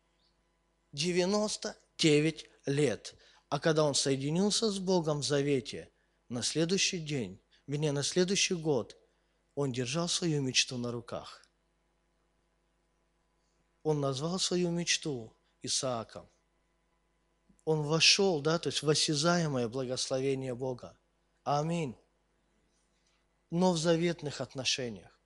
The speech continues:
Бог говорит: «Земля, по которой ты ходил, те обетования, которые я тебе давал,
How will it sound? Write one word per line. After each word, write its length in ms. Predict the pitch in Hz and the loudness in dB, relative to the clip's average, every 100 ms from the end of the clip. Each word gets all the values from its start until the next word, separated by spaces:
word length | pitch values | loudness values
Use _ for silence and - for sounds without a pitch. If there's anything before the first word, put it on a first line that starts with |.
| _ _ | _ _
Бог 240 | 139 170 190 | 0 2 4
говорит: 320 | 208 208 196 | 4 4 2
«Земля, 340 | 160 190 196 | 2 2 2
по 120 | 190 180 | 2 -2
которой 400 | 170 180 170 156 | -2 2 2 2
ты 140 | 156 | -2
ходил, 580 | - 151 143 143 107 - - - _ | -2 -2 -2 -4 -6 -10 -20 -20 _
те 180 | - 180 | 2 4
обетования, 680 | 180 185 190 190 196 196 180 | 4 2 4 4 4 4 0
которые 400 | 165 170 160 156 | 0 2 4 4
я 60 | 156 | 4
тебе 260 | 151 147 | -2 -2
давал, 540 | 143 143 139 117 - | 0 0 2 0 -2